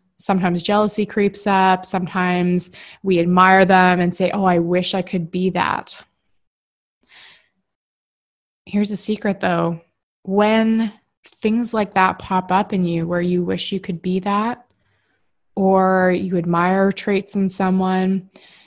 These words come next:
the reason that you are noticing those traits or you wish you could be like that is because you have the potential to step into that in yourself. Otherwise, you wouldn't admire those traits.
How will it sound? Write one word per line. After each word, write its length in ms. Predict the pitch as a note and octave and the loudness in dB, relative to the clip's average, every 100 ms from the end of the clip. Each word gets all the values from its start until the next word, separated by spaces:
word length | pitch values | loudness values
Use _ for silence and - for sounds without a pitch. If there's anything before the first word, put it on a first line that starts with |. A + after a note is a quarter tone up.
| _ _ _ _ _ | _ _ _ _ _
the 140 | G3+ G3+ | 2 2
reason 840 | F#3 A3+ C4 B3 B3+ A#3+ A#3+ A#3+ - | 4 4 4 4 2 2 0 -2 -2
that 240 | G3 F#3+ | 0 2
you 220 | G3 G#3 | 2 2
are 120 | G3 G3 | 4 4
noticing 800 | F#3+ F#3+ F#3+ G3+ - - F#3 F3+ | 4 4 2 0 -2 -4 0 0
those 300 | E3+ E3+ - | 0 -2 -6
traits 500 | - G3+ G3+ G3 F#3+ | -4 -2 -2 -4 -4
or 60 | |
you 180 | F#3 F#3 | -2 0
wish 300 | F#3 G3+ - | 0 -2 -4
you 80 | G3 | -4
could 220 | F3+ E3 | -6 -6
be 180 | G#3 A#3+ | -4 -2
like 200 | A3+ G#3 | -2 -2
that 200 | F#3 F3+ | -2 0
is 140 | F3+ | -4
because 420 | - - G#3+ F#3 | -6 -6 -4 -4
you 300 | F#3 G3 A3 | 0 0 0
have 500 | F#3+ - - A3 A3 | -2 -6 -4 -2 -4
the 120 | - F#3+ | -6 -6
potential 1120 | G3+ - - G3+ B3 C4+ - F#3 F3 F#3 F#3 | -8 -10 -8 -6 -6 -6 -6 -4 -4 -6 -8
to 160 | - A3 | -10 -10
step 480 | - - - G3 - | -10 -12 -10 -10 -6
into 440 | F#3+ B3+ - F#3 | -6 -6 -6 -8
that 400 | E3+ - - - _ _ | -6 -10 -12 -16 _ _
in 160 | G#3 F#3+ | -4 -2
yourself. 880 | F#3 - - A3+ A#3+ - - - _ _ _ _ _ _ _ _ _ _ _ _ _ _ | -4 -8 -8 -6 -6 -10 -14 -20 _ _ _ _ _ _ _ _ _ _ _ _ _ _
Otherwise, 400 | G#3 G#3 A3+ G#3+ | 0 4 4 2
you 100 | A3+ | 0
wouldn't 240 | G3+ G#3+ G#3 | -2 0 0
admire 480 | F3+ F3 F3+ F#3+ F3+ | 2 0 0 -2 -2
those 240 | F3 E3+ | -6 -10
traits. 560 | - - - - - | -12 -12 -12 -16 -20